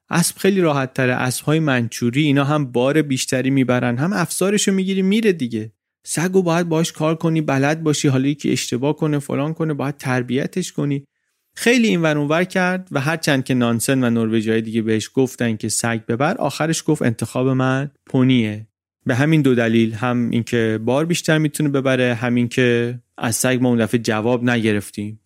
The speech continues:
افسارشو میگیریم و بارش می‌کنیم و میبریم. حالا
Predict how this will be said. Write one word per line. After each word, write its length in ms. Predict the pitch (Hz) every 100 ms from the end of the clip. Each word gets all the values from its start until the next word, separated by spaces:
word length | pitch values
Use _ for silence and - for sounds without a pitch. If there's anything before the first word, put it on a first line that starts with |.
| _ -
افسارشو 540 | 113 - 123 113 123
میگیریم 400 | 127 135 156 160
و 80 | 156
بارش 400 | 135 139 147 -
می‌کنیم 320 | 143 143 139
و 40 |
میبریم. 360 | 139 131 113 110
حالا 260 | 123 139